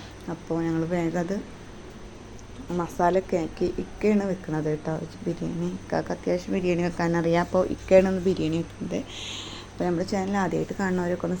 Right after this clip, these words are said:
സപ്പോർട്ട് ചെയ്യുക, അവസാനം വരെ കാണാൻ നോക്കുക. സബ്സ്ക്രൈബ് ചെയ്യാത്തവരൊക്കെ ഒന്ന് സബ്സ്ക്രൈബ് ചെയ്യുക.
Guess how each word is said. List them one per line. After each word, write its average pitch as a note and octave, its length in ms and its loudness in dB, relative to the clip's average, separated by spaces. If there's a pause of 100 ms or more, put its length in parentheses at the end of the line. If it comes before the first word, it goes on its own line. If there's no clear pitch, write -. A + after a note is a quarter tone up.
സപ്പോർട്ട് D#3+ 440 0
ചെയ്യുക, E3+ 380 0
അവസാനം F3 440 0
വരെ F#3 200 2
കാണാൻ F3 300 0
നോക്കുക. D#3+ 360 -4
സബ്സ്ക്രൈബ് F3 480 0
ചെയ്യാത്തവരൊക്കെ F3 520 2
ഒന്ന് A3+ 180 -2
സബ്സ്ക്രൈബ് E3+ 420 -4
ചെയ്യുക. - 180 -6